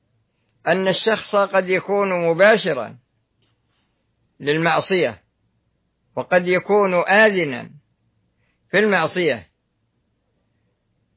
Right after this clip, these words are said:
فبالنظر للنامصة والمتنمصة والواشمة والمستوشمة إلى غير ذلك من هذا النوع، تجد أن شخصا يفعل هذا الشيء،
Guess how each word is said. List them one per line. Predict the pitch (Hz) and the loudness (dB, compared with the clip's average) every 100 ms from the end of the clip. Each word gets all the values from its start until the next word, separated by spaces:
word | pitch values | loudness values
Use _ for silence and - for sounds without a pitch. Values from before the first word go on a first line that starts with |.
| - | -6
فبالنظر | 151 156 156 156 - _ _ _ _ _ 156 190 208 269 202 196 190 - _ _ _ - | 0 2 2 0 -4 _ _ _ _ _ -2 0 2 2 4 4 2 -8 _ _ _ -10
للنامصة | 135 151 165 190 185 175 - 175 | -6 -2 0 0 0 -4 -2 0
والمتنمصة | 160 135 131 131 127 143 180 180 170 175 175 | 0 -2 -4 -8 -6 -4 -4 -4 -4 0 0
والواشمة | 160 139 139 175 175 185 165 160 | 0 -2 0 0 0 -4 -4 -2
والمستوشمة | 143 127 123 - 170 170 196 190 | -4 -6 -10 -2 -2 0 -4 -4
إلى | 202 240 208 | -2 0 2
غير | 180 180 165 | 2 0 0
ذلك | 170 175 160 151 | 0 0 0 -2
من | 143 151 160 156 | -4 -6 -6 -4
هذا | 151 175 170 | -2 0 0
النوع، | 156 160 208 240 220 - _ _ _ _ | -2 0 2 2 0 -4 _ _ _ _
تجد | 185 208 190 180 220 226 - _ _ _ _ - | 0 2 0 2 2 2 -2 _ _ _ _ -2
أن | 175 180 175 | -2 0 -2
شخصا | 160 214 - - 233 240 247 _ _ _ _ _ _ _ _ 139 | 0 -2 -4 0 0 0 -4 _ _ _ _ _ _ _ _ -8
يفعل | 143 190 247 151 180 202 | 0 2 2 2 0 2
هذا | 185 202 202 180 | 4 4 4 0
الشيء، | - 208 208 131 | 0 2 2 0